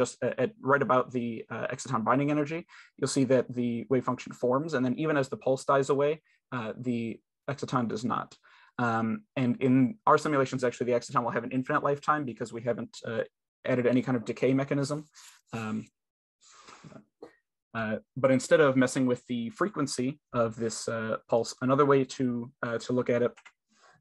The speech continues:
uh, is by messing with the, the strength of the pulse. Um, <clears throat> and you'll see that, uh, by these graphs over here on the left, uh,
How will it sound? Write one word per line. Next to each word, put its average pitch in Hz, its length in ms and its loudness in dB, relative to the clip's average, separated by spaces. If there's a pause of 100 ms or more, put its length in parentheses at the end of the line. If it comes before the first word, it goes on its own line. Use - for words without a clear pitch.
(460)
uh, 113 260 -4 (180)
is 120 320 0
by 127 360 2
messing 120 180 -2
with 117 160 -4
the, 117 140 -2 (140)
the 110 40 -10 (100)
strength 131 260 0
of - 100 -6
the 87 160 -10
pulse. - 280 -10 (520)
Um, 113 360 0
<clears throat> - 1160 -4
and 135 120 4
you'll 131 60 4 (100)
see 151 80 4
that, 123 300 2 (100)
uh, 113 280 0 (640)
by 123 80 0
these 113 140 -8
graphs 117 260 -2
over 117 200 -4
here 113 140 -4
on 113 100 -4
the 123 160 0
left, - 180 -2 (480)
uh, 117 160 0